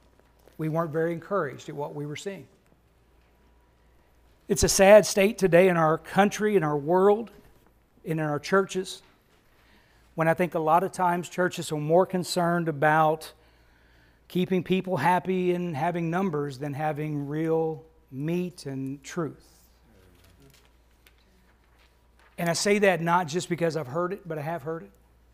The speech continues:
but because I experienced it. We go to church after church after church, and it was just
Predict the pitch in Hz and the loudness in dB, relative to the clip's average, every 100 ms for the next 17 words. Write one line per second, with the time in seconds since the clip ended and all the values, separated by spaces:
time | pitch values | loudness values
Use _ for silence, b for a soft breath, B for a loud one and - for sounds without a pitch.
0 | _ - 165 175 175 165 - 202 180 - | _ -12 -6 -4 -6 -10 -12 -14 -14 -20
1 | - _ _ _ _ _ _ b b b | -20 _ _ _ _ _ _ b b b
2 | b b b - 151 180 170 - 185 180 | b b b -16 0 0 0 -4 -4 -4
3 | - 160 - - - 180 175 - - 147 | -6 -10 -10 -14 -8 -8 -10 -16 -18 -18
4 | 156 - 202 196 - 151 147 - 143 - | -18 -14 -12 -12 -14 -12 -12 -12 -14 -10
5 | 160 - - | -10 -10 -16